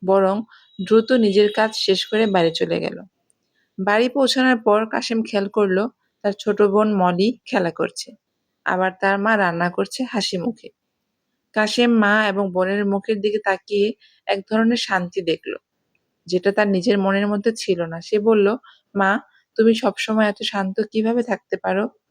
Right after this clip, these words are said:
মা হাসতে হাসতে উত্তর দিল, "শান্তি মানে সবকিছু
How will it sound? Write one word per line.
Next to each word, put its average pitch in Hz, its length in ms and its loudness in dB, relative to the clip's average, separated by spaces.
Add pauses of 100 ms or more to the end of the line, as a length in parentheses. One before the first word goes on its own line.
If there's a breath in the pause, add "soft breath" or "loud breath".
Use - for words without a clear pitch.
(300)
মা 185 120 -2
হাসতে 180 400 -6
হাসতে 196 260 -4
উত্তর 190 200 -4
দিল, 226 340 2 (360 soft breath)
"শান্তি 202 380 0
মানে 226 240 2
সবকিছু 220 520 -4